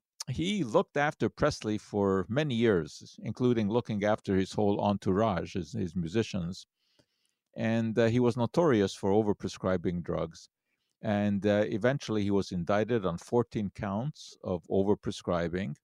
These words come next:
of which he was acquitted, but eventually his medical license was, uh, was taken away, and he had to go into a different career. He actually became the, the, uh,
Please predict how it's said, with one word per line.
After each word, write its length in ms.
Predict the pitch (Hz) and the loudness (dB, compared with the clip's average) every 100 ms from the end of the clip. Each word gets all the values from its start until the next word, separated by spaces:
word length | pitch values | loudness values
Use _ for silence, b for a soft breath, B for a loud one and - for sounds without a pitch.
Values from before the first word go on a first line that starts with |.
| _ b b b b | _ b b b b
of 120 | 110 | 2
which 220 | 110 139 | 4 4
he 80 | 151 | 4
was 200 | 127 113 | 4 4
acquitted, 600 | 107 - 170 101 95 107 - | 2 2 2 4 4 2 -2
but 160 | 101 98 - | 0 0 -2
eventually 500 | 101 113 113 104 95 | 0 0 0 -2 0
his 120 | 87 | 0
medical 380 | 104 98 - 87 | 0 -2 -2 0
license 440 | 90 92 98 90 | 0 -2 -6 -6
was, 300 | 90 80 - | -4 -6 -4
uh, 220 | 87 82 107 | -4 -4 -6
was 200 | 123 95 | -8 -8
taken 320 | - 92 - 85 | -4 -6 -4 -4
away, 460 | 90 95 80 101 - _ b b b b | 0 0 0 -6 -10 _ b b b b
and 140 | 98 | -2
he 60 | 98 | 0
had 180 | 98 - | 0 0
to 320 | 98 92 85 92 | 0 0 -2 0
go 180 | 101 | 0
into 180 | 101 101 | 2 0
a 40 | 85 | 0
different 400 | 104 - 95 - | 0 -2 -6 -4
career. 480 | 90 98 110 87 | -2 0 2 2
He 300 | 98 95 90 87 110 | 0 -2 -6 -8 -10
actually 300 | 92 - 95 | -10 -8 -8
became 440 | 92 - 98 95 | -6 -6 -4 -2
the, 220 | 90 90 85 | -2 -2 -2
the, 420 | 87 85 85 | -4 -4 -4
uh, 40 | 87 | -6